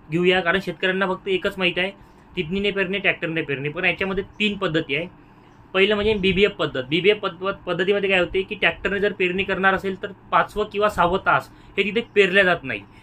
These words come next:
तर त्यामुळे काय होते की अठरा दुनी छत्तीस, म्हणजे छत्तीस फुटाचा ते गाला राहत असतो, म्हणजे छत्तीस फूट आपल्याला ती जागा मोकळी असते.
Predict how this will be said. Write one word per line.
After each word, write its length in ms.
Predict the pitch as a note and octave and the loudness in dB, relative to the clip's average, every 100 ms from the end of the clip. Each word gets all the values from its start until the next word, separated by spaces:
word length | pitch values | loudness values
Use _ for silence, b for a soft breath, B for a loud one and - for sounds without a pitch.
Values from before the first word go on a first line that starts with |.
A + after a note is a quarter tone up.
| B | B
तर 40 | F#3+ | 0
त्यामुळे 340 | F#3+ F#3+ G#3+ | 2 4 4
काय 120 | G#3+ | 4
होते 320 | F#3+ F#3 G#3 | 2 2 0
की 140 | A3 G3+ | 0 2
अठरा 220 | F3 F#3+ | 2 2
दुनी 180 | F#3+ G#3 | 0 -2
छत्तीस, 320 | F#3+ - F#3 | -4 -8 -8
म्हणजे 220 | F#3 F#3+ E3 | -6 -6 -6
छत्तीस 200 | G3+ F#3+ | -8 -6
फुटाचा 300 | G3 F#3+ F#3 | -2 0 0
ते 120 | G3 | 2
गाला 220 | E3+ D#3 | 2 4
राहत 180 | D3+ B2+ | 2 -2
असतो, 220 | - C#3+ | -8 -10
म्हणजे 200 | E3+ D#3+ | -10 -10
छत्तीस 220 | D3+ F#3+ - | -10 -12 -8
फूट 120 | F#3+ - - B B - | -8 -8 -18 B B -4
आपल्याला 320 | C#3 F3+ F3+ | -2 0 -2
ती 60 | F#3 | 0
जागा 320 | D3 C#3 G3+ | 0 2 0
मोकळी 340 | F#3+ F3 F3+ | 0 0 2
असते. 240 | D3 - | 2 0